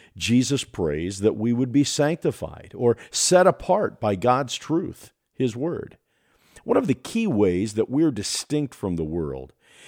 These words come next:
is that we live according to God's word, which we believe to be objective truth. Have you noticed opposition to your faith? Have you seen how the world has an agenda that wants to stomp out your fire for Jesus?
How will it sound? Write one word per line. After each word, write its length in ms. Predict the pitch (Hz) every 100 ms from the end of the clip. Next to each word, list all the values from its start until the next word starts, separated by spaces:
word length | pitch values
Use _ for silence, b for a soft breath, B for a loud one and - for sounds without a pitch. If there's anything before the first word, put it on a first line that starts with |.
| B
is 140 | 156
that 100 | 156
we 200 | 170 208
live 220 | 214 123 120
according 440 | 123 107 104 107
to 120 | -
God's 400 | 80 82 82 80
word, 460 | 76 71 64 - - _ _ _ -
which 260 | 95 -
we 180 | 87 104
believe 560 | 95 98 85 73 80 -
to 100 | 87
be 240 | 82 101 B B
objective 840 | 110 90 80 - 113 107 - 85 -
truth. 520 | - 135 - - - _ _ _ _ _ _ _ _
Have 160 | 127
you 80 | 123
noticed 400 | 131 143 131 - -
opposition 760 | 120 120 98 78 120 - 139 131
to 120 | 139
your 160 | 127
faith? 400 | 123 131 123 123 _ b b b b b
Have 160 | 170
you 80 | 165
seen 360 | - 208 214 156
how 200 | 139 131
the 100 | 120
world 480 | 127 156 180 131 110
has 220 | 139 123
an 100 | 117
agenda 640 | 104 87 127 175 120 82
that 240 | 82 101 - b -
wants 240 | 190 156
to 100 | -
stomp 600 | 123 - - 165 180 170
out 280 | 156 160 -
your 120 | 131
fire 320 | 101 131 139 131
for 120 | 110
Jesus? 600 | 90 127 127 82 -